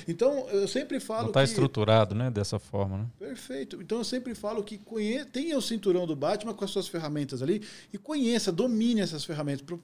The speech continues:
Speaker 1: pro, no momento certo, saque ela e use. Pô, eu tô entrando num projeto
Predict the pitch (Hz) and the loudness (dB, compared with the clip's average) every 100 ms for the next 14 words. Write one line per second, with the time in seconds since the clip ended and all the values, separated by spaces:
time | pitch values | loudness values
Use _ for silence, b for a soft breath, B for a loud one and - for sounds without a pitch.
0 | _ 190 - 190 240 226 233 262 202 - | _ -20 -14 -10 -2 0 2 0 -2 2
1 | 214 214 - 254 262 208 202 226 214 220 | 2 0 -2 -4 0 2 2 2 0 -2
2 | 170 120 b b b _ - 135 - 117 | -2 -6 b b b _ 0 0 2 -4
3 | 131 127 135 139 135 131 104 113 156 175 | -10 -10 -6 -2 0 2 2 4 2 2
4 | 98 | -6